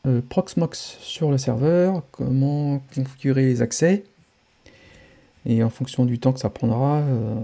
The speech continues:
on verra comment, ce qu'on fera d'autre. Euh, donc voilà, je vais découper ça en plusieurs vidéos.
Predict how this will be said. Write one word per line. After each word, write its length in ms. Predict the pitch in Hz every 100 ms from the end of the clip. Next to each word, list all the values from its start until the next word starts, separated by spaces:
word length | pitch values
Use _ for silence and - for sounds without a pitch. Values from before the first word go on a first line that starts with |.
| 110
on 300 | 101 104 -
verra 320 | - - 123 123
comment, 300 | 127 117 120 131
ce 80 | -
qu'on 120 | 120
fera 200 | - 131
d'autre. 280 | 127 156 - _ - _ _ _ _ 135
Euh, 280 | 120 117 120
donc 160 | 120 -
voilà, 180 | - 107
je 100 | 123
vais 60 | 117
découper 480 | 120 - 131 131 123 - -
ça 300 | - - -
en 100 | 131 123
plusieurs 300 | - 131 139
vidéos. 360 | 127 117 123